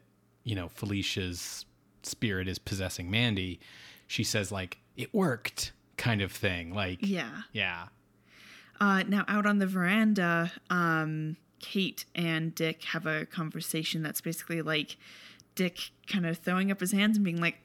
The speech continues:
Speaker 2: "We have to face the facts that Felicia has possessed Mandy." And Kate's like, "What the <laughs> fuck? That's my sister." They end up leaving, and, um, it's clear that, like,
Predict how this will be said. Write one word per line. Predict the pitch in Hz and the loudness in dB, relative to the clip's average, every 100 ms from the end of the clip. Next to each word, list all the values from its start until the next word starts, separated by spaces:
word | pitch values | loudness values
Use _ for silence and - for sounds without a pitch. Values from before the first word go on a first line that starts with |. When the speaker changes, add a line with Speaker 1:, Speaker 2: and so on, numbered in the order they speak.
| - | -6
Speaker 2:
"We | 170 | -2
have | 180 156 208 | 0 0 2
to | 233 | 2
face | 226 233 - | 4 2 2
the | 208 | 0
facts | 208 262 - - | 2 2 0 0
that | 170 - | -2 0
Felicia | 190 160 147 - 202 | -2 0 -2 0 0
has | 196 175 | 2 -2
possessed | - 170 147 160 - 180 | 0 -2 2 0 0 -4
Mandy." | 143 202 202 - 80 - - - - - | 2 2 2 0 -4 -8 -12 -20 -20 -4
And | - | -2
Kate's | - 190 - | 2 2 2
like, | 208 185 - - | 0 0 -2 -4
"What | 165 180 339 - - - - - | 2 2 2 -2 -6 -8 -14 -2
the | - 143 | 2 2
<laughs> | - - | 0 -6
fuck? | 190 190 - 214 - - - - - - - - | 2 4 4 0 -6 -14 -16 -20 -20 -20 -14 -2
That's | 185 - | 0 2
my | 233 | 4
sister." | 214 - 190 208 - - - - 113 - - - - - - - - | 4 2 2 0 -2 -4 -2 -2 -2 -4 -20 -20 -20 -20 -20 -12 0
They | 233 | 4
end | 240 | 4
up | 240 - | 4 2
leaving, | 208 196 196 190 202 - _ _ _ - | 4 6 6 4 2 -4 _ _ _ 0
and, | 190 185 180 180 - | 2 4 4 2 2
um, | 180 180 170 165 165 170 _ _ | 4 4 6 4 2 0 _ _
it's | 185 - | -6 -6
clear | - - 165 | -8 -4 -2
that, | 165 160 - | 0 -2 -2
like, | - - - - | -4 -4 -8 -16